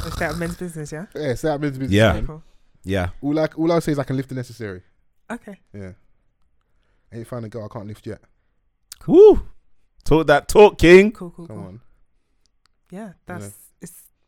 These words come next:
Speaker 1: we
Speaker 3: Double
Speaker 1: off the
Speaker 3: F.
Speaker 1: cuff.
Speaker 2: That's what we go gym for.
Speaker 3: Mm.
Speaker 2: Not the aesthetics, just to be able to handle business.
Speaker 1: To be banking babes.
Speaker 2: <laughs> No, just, you know, romance, innit? You ain't gotta be so
Speaker 3: Throwing
Speaker 2: fake
Speaker 3: them
Speaker 2: romance,
Speaker 3: about.
Speaker 2: bro. Romance.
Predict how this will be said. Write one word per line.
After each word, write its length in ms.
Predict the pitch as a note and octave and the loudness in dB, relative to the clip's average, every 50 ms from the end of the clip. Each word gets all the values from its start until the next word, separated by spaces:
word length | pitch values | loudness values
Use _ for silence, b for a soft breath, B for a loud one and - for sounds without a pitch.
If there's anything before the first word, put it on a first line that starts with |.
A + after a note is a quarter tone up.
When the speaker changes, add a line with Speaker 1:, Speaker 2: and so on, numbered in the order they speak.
| _ _ _ _ _ | _ _ _ _ _
Speaker 1:
we 60 | - F3+ | 0 2
Speaker 3:
Double 280 | C#3 D3 C#3 C3 B2+ | 4 4 4 4 4
Speaker 1:
off 140 | F3 E3+ C#3+ | 4 2 0
the 60 | - | -2
Speaker 3:
F. 40 | - | -6
Speaker 1:
cuff. 260 | F3 E3+ A3 - - - | -8 -10 -12 -12 -16 -16
Speaker 2:
That's 160 | - A2 - | -16 -14 -12
what 60 | B2 | -12
we 60 | A2 G#2+ | -12 -10
go 120 | A2 A2 | -12 -12
gym 160 | G#2+ A#2 A#2+ A2 | -12 -12 -14 -14
for. 200 | - G2 F2+ - _ _ _ _ - F2 | -14 -18 -18 -20 _ _ _ _ -10 -6
Speaker 3:
Mm. 600 | G2 A2 A#2 A#2 A2+ G#2+ G2 F2+ E2+ D2+ C#2+ D#2 - - | -4 -2 -2 -2 -2 -4 -4 -6 -8 -10 -12 -16 -16 -14
Speaker 2:
Not 300 | A#2+ B2 C3+ - - B2 | -12 -10 -12 -12 -12 -12
the 100 | B2 B2+ | -12 -12
aesthetics, 640 | A#2+ - - C3 B2 - - A2+ G#2+ C3 - - - _ _ _ _ _ _ _ | -10 -8 -8 -8 -8 -8 -10 -12 -12 -14 -18 -20 -20 _ _ _ _ _ _ _
just 200 | - D3 B2+ - - | -10 -10 -10 -8 -4
to 120 | - D3 | -4 -4
be 140 | B2+ B2 C#3 | -4 -2 -4
able 140 | C#3 C3+ C3 | -4 -4 -2
to 80 | - C3+ | -4 -4
handle 260 | B2 C#3+ C#3+ C#3+ C3+ | -2 -4 -4 -4 -4
business. 320 | B2 E3 F#3 - - F#3+ | -4 -4 -6 -6 -6 -8
Speaker 1:
To 60 | F3+ D3+ | -8 -8
be 80 | D#3 D3 | -8 -8
banking 340 | - F3 F3+ F#3 E3+ F#3+ F3 | -8 -6 -6 -6 -8 -10 -10
babes. 400 | D#3+ E3 D#3 D3 C#3+ - - - _ | -10 -10 -12 -12 -14 -18 -20 -20 _
Speaker 2:
<laughs> 60 | _ _ _ _ _ _ _ - | _ _ _ _ _ _ _ -10
No, 200 | F#4+ - - F#3+ | -6 -6 -4 -4
just, 160 | A#3+ B3 G3 G3+ | -6 -8 -8 -10
you 40 | |
know, 140 | F#3 E3+ E3+ | -8 -8 -8
romance, 400 | F#3+ F3+ F3+ F3+ G#3+ A3+ F3+ D#3 E3 | -8 -8 -10 -10 -8 -10 -10 -10 -10
innit? 280 | G#3 F#3+ C#3 A2 B2 C3 C#3+ _ - - | -12 -12 -12 -14 -16 -20 -20 _ -20 -18
You 80 | - F3 | -16 -14
ain't 80 | G3+ | -12
gotta 80 | G#3+ - | -12 -12
be 60 | - | -10
so 120 | - - | -8 -6
Speaker 3:
Throwing 140 | - G2 F#2+ F2+ | -4 -4 -4 -2
Speaker 2:
fake 40 | F#2 | -2
Speaker 3:
them 80 | F#2+ | -4
Speaker 2:
romance, 400 | F2+ F2 F2 F#2+ G2 F#2 E2 - | -4 -4 -2 -2 -2 -4 -4 -8
Speaker 3:
about. 20 | - | -10
Speaker 2:
bro. 360 | - C#3+ D#3 F#3+ G3+ E3 - | -14 -14 -14 -14 -16 -20 -18
Romance. 800 | - B2+ D3 D#3 D#3+ D#3+ E3+ F#3 G3 D3 G2+ - - - - _ | -16 -14 -12 -12 -12 -12 -12 -14 -14 -14 -16 -18 -20 -20 -20 _